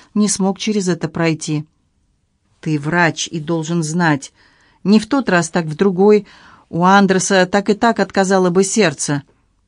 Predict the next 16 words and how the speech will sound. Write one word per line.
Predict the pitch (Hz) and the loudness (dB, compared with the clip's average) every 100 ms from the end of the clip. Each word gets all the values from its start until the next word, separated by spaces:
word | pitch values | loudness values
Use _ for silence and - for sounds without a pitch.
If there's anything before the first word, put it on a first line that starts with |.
| _ | _
Но | 147 147 | -4 0
оно | 139 147 156 | 0 2 2
отказало | 156 - 170 175 170 175 | 0 -2 -2 0 0 2
из-за | 165 160 190 | 0 2 2
меня. | 202 220 220 202 _ _ _ _ _ | 4 4 2 -2 _ _ _ _ _
Слушай, | - 240 226 - 160 151 147 | -6 0 0 2 0 2 2
разреши | 175 175 202 202 269 | -2 -2 -2 0 2
мне | 220 165 | 4 2
прилечь, | 139 170 160 151 - | 0 0 0 0 -2
я | - 196 | -4 -2
должен | 196 202 202 | 0 0 0
поспать». | 202 220 - 180 151 - - _ _ _ _ _ _ _ | -2 -4 -6 -6 -6 -8 -18 _ _ _ _ _ _ _
Он | 156 156 | -2 0
начал | 160 151 160 | 0 0 -2
стаскивать | 151 - 175 - 160 160 | -2 -2 -2 -2 -4 -4
сапоги. | - 165 180 175 147 139 | -4 -4 -2 -2 -2 -4